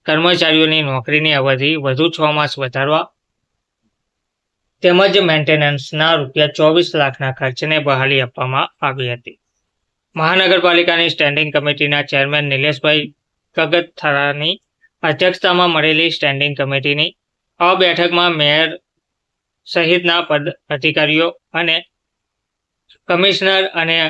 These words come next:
અધિકારીઓ ઉપસ્થિત રહ્યા હતા. આ બેઠકમાં વડોદરાના જી એસ સી એલ પાસેથી લિક્વિડ ક્લોરિન ટર્નર અને સિલિન્ડર ખરીદીના રૂપિયા ઓગણીસ પોઇન્ટ નવ લાખના બે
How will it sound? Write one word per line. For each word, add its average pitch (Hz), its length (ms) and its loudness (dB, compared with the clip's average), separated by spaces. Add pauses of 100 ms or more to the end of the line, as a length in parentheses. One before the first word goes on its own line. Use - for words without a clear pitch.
(120)
અધિકારીઓ 160 560 0
ઉપસ્થિત 151 520 -4
રહ્યા 143 260 0
હતા. 156 360 -2
આ 160 140 0
બેઠકમાં 160 600 0 (220)
વડોદરાના 156 600 0
જી 139 200 -8
એસ 143 300 -2
સી 151 120 -4
એલ 156 300 -2
પાસેથી 151 600 -4 (120)
લિક્વિડ 156 300 -2 (100)
ક્લોરિન 160 380 0
ટર્નર 151 360 -2 (600)
અને 180 200 2
સિલિન્ડર 175 500 2
ખરીદીના 139 520 -4
રૂપિયા 143 280 -2
ઓગણીસ 151 380 -4
પોઇન્ટ 147 240 -4
નવ 143 280 -2
લાખના 139 540 -4
બે 151 320 -2